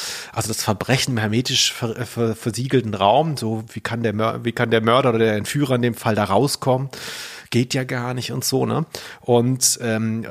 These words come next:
es soll eben, es ist drei Tage Zeit für jedes Detektivduo,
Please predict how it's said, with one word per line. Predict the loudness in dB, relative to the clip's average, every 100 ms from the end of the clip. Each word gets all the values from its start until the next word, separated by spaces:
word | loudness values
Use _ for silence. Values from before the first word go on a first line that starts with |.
| -6
es | 0
soll | 4 6 6
eben, | 2 0
es | 0 -2
ist | -2 0
drei | 2 2
Tage | 4 2 2
Zeit | 2 4 2 0
für | -4
jedes | -2 0 0 0
Detektivduo, | -2 -2 -2 -6 -8 -8 -10 -4 -2 0 4 4 6 6 6